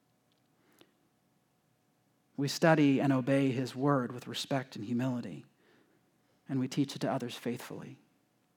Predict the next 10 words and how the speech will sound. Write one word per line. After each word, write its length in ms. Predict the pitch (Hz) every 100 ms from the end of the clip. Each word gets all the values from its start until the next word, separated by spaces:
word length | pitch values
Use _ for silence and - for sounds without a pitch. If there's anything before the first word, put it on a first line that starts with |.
| _ _ _ _ _ _ _ _ _ _ - - -
And 140 | 160
in 80 | 170
everything, 420 | 180 190 185 175
as 100 | 170
we're 180 | 170 170
told 320 | 180 185 175
in 100 | 160
Hebrews 400 | 160 180 175 160
chapter 340 | - 165 -
ten, 400 | 156 151 131 123